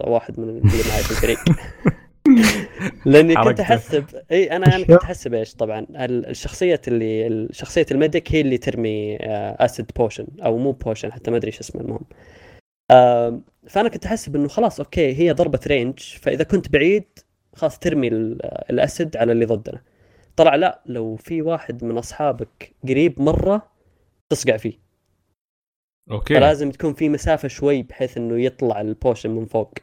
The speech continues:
Speaker 1: فهو حاط لك زي السهم إنه ترى ينرمي، آه، بالشكل هذا، فلازم، آه، تنتبه يعني. الشيء
Speaker 2: أوكي.
Speaker 1: الثاني، آه، تقدر تضرب أكثر من ضربة بكل الشخصيات.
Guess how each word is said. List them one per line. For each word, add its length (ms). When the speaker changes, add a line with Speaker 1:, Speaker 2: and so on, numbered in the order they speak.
Speaker 1:
فهو 260
حاط 240
لك 120
زي 100
السهم 420
إنه 120
ترى 360
ينرمي، 460
آه، 140
بالشكل 440
هذا، 240
فلازم، 600
آه، 400
تنتبه 320
يعني. 300
الشيء 240
Speaker 2:
أوكي. 240
Speaker 1:
الثاني، 580
آه، 640
تقدر 260
تضرب 440
أكثر 260
من 140
ضربة 440
بكل 340
الشخصيات. 680